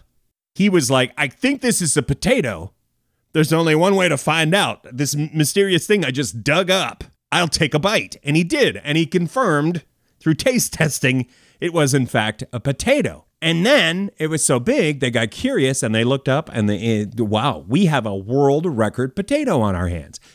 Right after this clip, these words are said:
They contacted the Guinness Book of World Records. Wonderful story if you could stop there.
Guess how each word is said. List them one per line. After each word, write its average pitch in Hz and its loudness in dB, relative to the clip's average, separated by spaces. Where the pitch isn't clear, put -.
They 233 0
contacted 202 -2
the 170 2
Guinness 170 -2
Book 160 -2
of 143 -2
World 135 0
Records. - -4
Wonderful 170 0
story 101 2
if - -8
you 101 -2
could 95 -4
stop 82 -4
there. - -14